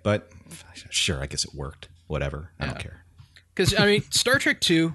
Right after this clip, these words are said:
Speaker 2: it was right after Star Wars, which you could say Star Wars is the one that saved Star Trek.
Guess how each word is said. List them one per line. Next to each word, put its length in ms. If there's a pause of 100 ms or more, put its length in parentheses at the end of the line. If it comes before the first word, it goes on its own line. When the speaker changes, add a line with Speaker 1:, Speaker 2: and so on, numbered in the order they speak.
Speaker 2:
it 120
was 640 (800)
right 260
after 440 (180)
Star 300
Wars, 480
which 280
you 60
could 180
say 160
Star 260
Wars 220
is 100
the 80
one 140
that 100
saved 200
Star 180
Trek. 240